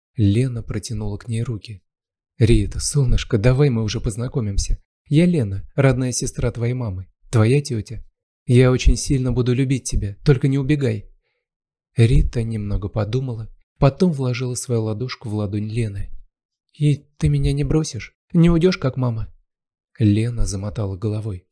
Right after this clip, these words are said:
«Никогда. Я тебе обещаю». Рита посмотрела на папу. «Пап, правда?» Что ему оставалось делать? Он кивнул. Лена пробыла у них неделю.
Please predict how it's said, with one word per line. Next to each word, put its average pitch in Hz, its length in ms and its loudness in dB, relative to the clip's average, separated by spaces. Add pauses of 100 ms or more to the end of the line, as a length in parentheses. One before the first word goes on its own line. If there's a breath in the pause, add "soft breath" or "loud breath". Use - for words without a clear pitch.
(420)
«Никогда. 113 600 2 (200)
Я 135 220 4
тебе 135 240 0
обещаю». 120 500 -2 (760)
Рита 120 460 2
посмотрела 104 680 -6
на 113 120 -6
папу. 117 420 -10 (500)
«Пап, 120 360 2
правда?» 139 460 2 (680)
Что - 280 -2
ему 98 200 0
оставалось 95 500 -4
делать? 95 420 -10 (400)
Он 110 220 4
кивнул. 110 460 -6 (1200)
Лена 131 460 4
пробыла 107 420 -4
у 104 60 -8
них 101 240 -6
неделю. 113 440 -6